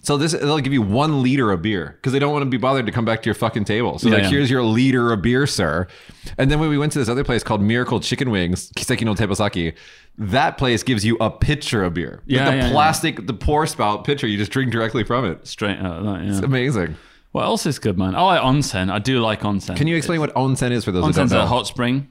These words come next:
Speaker 1: Yeah.
Speaker 2: natural hot spring bath. So there's loads in Kagoshima 'cause of the underground magma.
Speaker 1: Yeah.
Speaker 2: Obviously a volcanic area.
Speaker 1: The seismic activity and all
Speaker 2: Yeah.
Speaker 1: that here.
Speaker 2: So that's really nice if you like to go and chill out with naked old men,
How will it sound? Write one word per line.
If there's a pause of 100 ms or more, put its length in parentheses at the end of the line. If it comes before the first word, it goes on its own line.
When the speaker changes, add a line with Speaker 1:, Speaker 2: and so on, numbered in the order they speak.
Speaker 1:
Yeah.
Speaker 2:
natural
hot
spring
bath.
So
there's
loads
in
Kagoshima
'cause
of
the
underground
magma. (160)
Speaker 1:
Yeah.
Speaker 2:
Obviously
a
volcanic
area.
Speaker 1:
The
seismic
activity
and
all
Speaker 2:
Yeah.
Speaker 1:
that
here.
Speaker 2:
So
that's
really
nice
if
you
like
to
go
and
chill
out
with
naked
old
men,